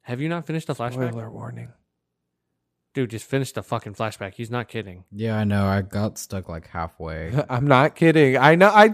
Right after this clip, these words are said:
Speaker 2: I've been telling you to read it, bro. Like, it's crazy. You didn't know you were
Speaker 1: And,
Speaker 2: missing out
Speaker 1: and,
Speaker 2: on
Speaker 1: like,
Speaker 2: this shit,
Speaker 1: like,
Speaker 2: bro.
Speaker 1: high-key, in my mind, I'm just sitting here, like, been, like, reading it. I'm like, "Oh, this flashback's so good." I'm just like, "This is a fucking flashback!"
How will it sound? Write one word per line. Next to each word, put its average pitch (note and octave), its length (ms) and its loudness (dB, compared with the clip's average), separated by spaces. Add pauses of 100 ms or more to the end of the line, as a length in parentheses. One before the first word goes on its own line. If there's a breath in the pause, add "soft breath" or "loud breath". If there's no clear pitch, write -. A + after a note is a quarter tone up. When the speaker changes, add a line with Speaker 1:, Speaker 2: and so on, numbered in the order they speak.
Speaker 2:
I've C4 160 2
been F4+ 200 6
telling G3 420 2
you D3+ 400 2
to C#3+ 140 -4
read C#3 260 -2
it, A#2 160 -4
bro. A2+ 600 -2
Like, G#2+ 300 -4
it's D3+ 300 -4
crazy. B2 560 0
You A2 120 -4
didn't D#3 200 -8
know D3 100 -4
you D#3+ 140 -4
were B2 80 -4
Speaker 1:
And, A2+ 80 -10
Speaker 2:
missing C3 280 -8
out A#2+ 120 -2
Speaker 1:
and, - 60 -4
Speaker 2:
on - 40 -6
Speaker 1:
like, C#3+ 140 -6
Speaker 2:
this A2 140 -8
shit, D#3+ 80 -10
Speaker 1:
like, C#3 200 -6
Speaker 2:
bro. C#3+ 140 -8
Speaker 1:
high-key, D#3 300 -10
in A#2+ 100 -10
my B2 160 -4
mind, C#3 260 -4
I'm B2+ 140 -8
just C3 160 -6
sitting C3 240 -6
here, B2 160 -8
like, A2 200 -10
been, A2+ 120 -10
like, G#2 160 -12
reading G#2+ 260 -10
it. A2+ 100 -10
I'm G#2 60 -14
like, G2 140 -14
"Oh, G#2+ 160 -10
this F#2 100 -18
flashback's G#2 400 -16
so G#2 140 -14
good." G#2 200 -16
I'm G2+ 140 -16
just G2+ 140 -18
like, G2 100 -20
"This C#4 160 -2
is E4 100 -2
a F4+ 80 6
fucking F#4+ 380 2
flashback!" - 600 2